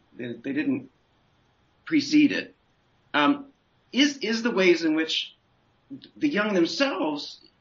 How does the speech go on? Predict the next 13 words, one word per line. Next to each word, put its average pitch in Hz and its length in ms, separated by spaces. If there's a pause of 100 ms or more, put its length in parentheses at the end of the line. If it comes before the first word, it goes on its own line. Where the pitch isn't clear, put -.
(100)
in 175 140
the 180 100
twentieth 180 280
century 170 400
particularly 151 920 (1500)
understood 202 800
themselves 175 920 (440)
as 135 160
being 196 360
a 175 40
part 131 260
of 107 120
youth, 117 300